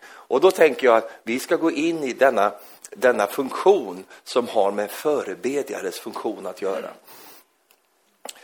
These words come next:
Och det betyder alltså då att jag kommer inför Gud,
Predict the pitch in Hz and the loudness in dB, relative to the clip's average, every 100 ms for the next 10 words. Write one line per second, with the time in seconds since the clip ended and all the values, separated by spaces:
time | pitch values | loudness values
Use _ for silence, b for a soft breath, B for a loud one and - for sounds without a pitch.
0 | b - 135 160 175 175 127 143 117 - | b 0 4 8 8 6 6 6 6 4
1 | 117 123 110 - 131 120 - 170 131 143 | 2 2 2 0 -2 0 2 2 2 0
2 | 135 151 117 95 101 | -2 -4 -4 -4 -6